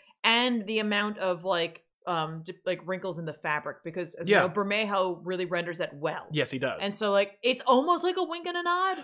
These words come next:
Speaker 2: Right? 'Cause we're in the cave. He's been, like, injured critically. There's blo-, he's, he's, he's, he's taking his clothes off.
Speaker 1: Yeah. It's almost like Johns is, like, rewriting a couple of people's stories, 'cause there's another one in here that I'm like
Speaker 2: Make sure to point it out, because I'm
Speaker 1: Okay.
Speaker 2: not sure what you're talking about. So,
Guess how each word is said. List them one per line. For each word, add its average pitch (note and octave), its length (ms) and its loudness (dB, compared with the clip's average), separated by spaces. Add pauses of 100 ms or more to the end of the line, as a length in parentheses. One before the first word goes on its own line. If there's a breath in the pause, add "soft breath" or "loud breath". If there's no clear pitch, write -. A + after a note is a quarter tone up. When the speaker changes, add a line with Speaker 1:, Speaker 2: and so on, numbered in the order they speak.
(100)
Speaker 2:
Right? D4+ 340 2 (300)
'Cause G3+ 160 4
we're A#3+ 100 8
in C4+ 140 6
the C#4 80 6
cave. B3 480 4 (140 loud breath)
He's G#3+ 340 2
been, G#3 420 4
like, F3+ 240 6
injured G#3+ 440 6
critically. A3 840 4 (280 soft breath)
There's E3 240 6
blo-, E3+ 200 2
he's, F3 320 0
he's, F#3 240 0 (140)
he's, D3+ 260 -6
he's E3 260 -2
taking F3 400 0
his E3+ 140 2
clothes G3 400 4
off. G3+ 400 8
Speaker 1:
Yeah. D#3 300 0 (200)
It's B3+ 160 0
almost E4+ 380 2
like A#3 320 -2 (480)
Johns A#3 420 -2
is, G#3 220 -10
like, G3 240 -2 (100)
rewriting G3+ 520 -2
a F3 60 -4
couple F#3+ 260 -4
of F#3 80 -10
people's G3+ 340 -10
stories, G3 380 -4
'cause G#3+ 140 -2
there's D4 140 -2
another C4+ 380 6
one G#3+ 160 2
in F#3+ 120 0
here F#3+ 120 0
that F3 100 2
I'm F#3+ 120 0
like F#3 320 0
Speaker 2:
Make F#3 200 6
sure G#3+ 140 4
to F3 60 4
point E3+ 220 2
it D#3 60 2
out, C3+ 200 4
because A#2+ 200 -2
I'm C3 100 0
Speaker 1:
Okay. E3 80 0
Speaker 2:
not C3+ 100 0
sure D3+ 120 0
what C3 120 0
you're B2+ 80 -8
talking B2+ 360 -2
about. G#2+ 320 -10
So, - 100 -2